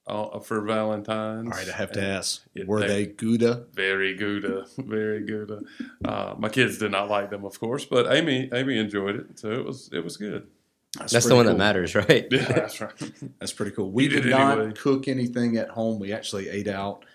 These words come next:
Speaker 2: and got some wings for Valentine's Day, which was pretty nice. But one of the things I love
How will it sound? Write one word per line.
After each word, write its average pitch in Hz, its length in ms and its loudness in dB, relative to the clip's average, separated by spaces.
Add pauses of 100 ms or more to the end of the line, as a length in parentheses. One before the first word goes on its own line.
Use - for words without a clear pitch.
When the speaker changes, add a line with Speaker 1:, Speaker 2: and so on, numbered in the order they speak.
(300)
Speaker 2:
and 90 300 -10
got 113 200 0
some 104 160 -2
wings 131 480 0
for 110 200 -2
Valentine's 104 580 -2
Day, 101 200 -2
which 104 260 -6
was 92 100 -14
pretty 98 280 -4
nice. 98 260 -6
But 98 160 -8
one 127 160 0
of 135 120 0
the 131 80 0
things 113 140 0
I 95 80 -4
love 101 480 0